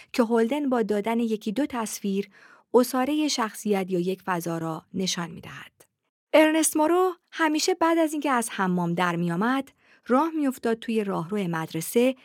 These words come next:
و حولهٔ خیس و نجسش رو چهارتا می‌کرد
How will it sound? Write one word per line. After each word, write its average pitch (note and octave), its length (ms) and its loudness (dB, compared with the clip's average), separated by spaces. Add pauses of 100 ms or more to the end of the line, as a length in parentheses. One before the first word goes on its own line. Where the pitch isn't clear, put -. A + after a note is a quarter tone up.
(300)
و A#3 60 6
حولهٔ C4+ 360 4
خیس D#4 340 0
و C4 80 2
نجسش A3+ 640 -2
رو D4+ 140 0 (300)
چهارتا F#3+ 500 0
می‌کرد C#4 360 -4